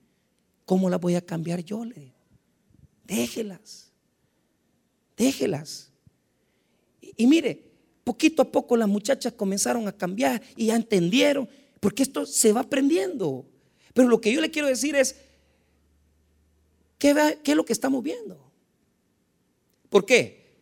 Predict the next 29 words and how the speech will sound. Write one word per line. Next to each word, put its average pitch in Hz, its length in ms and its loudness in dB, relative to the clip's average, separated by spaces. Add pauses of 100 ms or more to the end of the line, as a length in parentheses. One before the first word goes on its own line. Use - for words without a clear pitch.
(180)
Porque 185 260 0
Job 180 300 4 (1200)
está - 220 -6
prometiendo 208 680 0
que 185 120 0
él 254 220 0
no 180 140 0
ha 214 40 0
visto 240 340 -4
nada. 175 260 -10 (320)
Hizo 156 220 4
un 180 120 -2
pacto 269 380 -2
con 226 140 -2
Dios 220 400 -4 (280)
de 170 140 0
no 208 160 2
ver, 269 420 6
ojo, 214 320 4
ojo, 156 400 4 (840)
lujuriosamente 214 1600 4
a 147 100 -4
la 131 100 -2
mujer. 127 340 -10 (800)
Y 190 160 6
ese 294 220 8
es 269 60 8
el 247 80 0
problema. 170 460 0